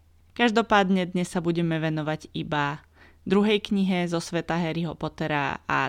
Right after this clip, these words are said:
teda jej českému prekladu. Kým začneme, chcela by som vám pripomenúť, že tento podcast nájdete aj na českej platforme Hero Hero,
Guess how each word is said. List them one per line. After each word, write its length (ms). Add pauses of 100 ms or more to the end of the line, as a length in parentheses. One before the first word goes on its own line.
teda 240
jej 240
českému 480
prekladu. 640 (960)
Kým 160
začneme, 640
chcela 320
by 80
som 240
vám 160
pripomenúť, 640
že 140 (100)
tento 240
podcast 480
nájdete 480
aj 240
na 140 (960)
českej 400
platforme 800
Hero 320
Hero, 480